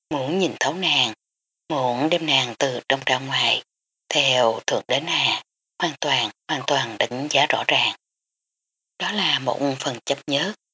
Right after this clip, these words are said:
một phần tín nhiệm, giống nhau lên trời xuống đất, kiếp, kiếp này. Thề tất muốn hoàn thành nhiệm vụ. Nguyên Tư Vũ không cần phải nhiều lời nữa. Dù sao ở trong hào môn vương phủ, nàng hình động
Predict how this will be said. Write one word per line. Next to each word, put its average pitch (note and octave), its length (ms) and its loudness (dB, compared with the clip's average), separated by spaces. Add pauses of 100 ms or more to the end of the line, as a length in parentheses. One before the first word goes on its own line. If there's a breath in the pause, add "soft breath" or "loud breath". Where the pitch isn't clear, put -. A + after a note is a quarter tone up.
(160)
một C#3 380 0
phần B2+ 220 0
tín D#3+ 180 -4
nhiệm, C3 260 -2 (440)
giống F#3 180 0
nhau C#3 280 0
lên B2+ 420 0
trời A#2+ 140 0
xuống B2+ 260 0
đất, C#3 240 0 (280)
kiếp, B2+ 200 0 (220)
kiếp - 260 -2
này. C3+ 300 0 (580)
Thề B2 440 2
tất C#3 200 -2
muốn D#3+ 240 0
hoàn E3+ 320 0
thành C#3 180 -2
nhiệm A2 220 -6
vụ. A2 220 -2 (920)
Nguyên E3+ 160 4
Tư F3 100 0
Vũ D3 300 0
không D3 280 -4
cần A#2 320 0
phải - 240 0
nhiều D3 220 -2
lời A#2 220 -2
nữa. - 340 -4 (680)
Dù D3+ 120 -2
sao C3 360 2
ở - 180 0
trong C3+ 240 0
hào B2 360 -2
môn A#2+ 200 -2
vương A#2+ 160 0 (100)
phủ, A2+ 140 -2 (480)
nàng C3+ 380 2
hình A#2 340 -2
động A#2+ 140 2